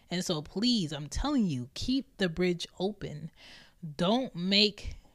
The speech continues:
kids feel dumb for opening up to you,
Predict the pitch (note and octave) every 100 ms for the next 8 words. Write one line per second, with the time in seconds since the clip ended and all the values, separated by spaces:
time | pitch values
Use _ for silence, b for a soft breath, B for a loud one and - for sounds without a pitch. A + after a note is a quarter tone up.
0 | - - G3 E3+ - F3+ E3 D3+ D3 E3
1 | E3 D3 - E3+ - D#3+ - D3+ C#3+ E3
2 | - - G2+ - C#3+